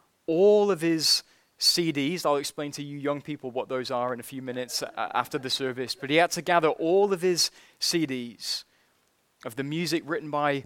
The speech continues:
unbelievers, and he had to toss them in the wheelie bin outside. Why? Is it because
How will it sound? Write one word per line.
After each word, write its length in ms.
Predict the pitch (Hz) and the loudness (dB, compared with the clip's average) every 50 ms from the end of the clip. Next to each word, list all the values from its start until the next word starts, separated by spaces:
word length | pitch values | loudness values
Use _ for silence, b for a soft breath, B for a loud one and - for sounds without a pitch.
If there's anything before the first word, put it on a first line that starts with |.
| b b b b b b _ - | b b b b b b _ -2
unbelievers, 600 | 139 143 135 139 131 131 131 120 127 117 - - | -2 -2 -2 -2 -4 -4 -4 -4 -6 -6 -6 -6
and 100 | 139 147 | -6 -4
he 60 | 165 | -4
had 140 | 170 156 - | -4 -4 -6
to 80 | 147 | -10
toss 360 | - - - - 165 160 - | -14 -12 -8 -8 -8 -8 -6
them 220 | - 160 135 113 104 b b b b b b _ _ | -8 -8 -8 -10 -12 b b b b b b _ _
in 140 | 147 143 139 | -8 -6 -6
the 80 | 139 127 | -6 -8
wheelie 340 | 123 135 135 143 135 127 | -6 -8 -6 -6 -6 -6
bin 280 | 123 131 127 120 117 113 b b b b b - | -6 -6 -8 -8 -10 -12 b b b b b -2
outside. 460 | 139 135 135 - - 147 135 127 117 | -2 -2 0 -2 -2 -2 -2 -2 -4
Why? 260 | 113 139 165 175 160 | -2 0 2 2 2
Is 160 | 135 131 123 | 2 2 0
it 100 | 175 175 | -2 -4
because 400 | 160 165 - - 180 170 - - | -4 -6 -4 -2 0 2 2 0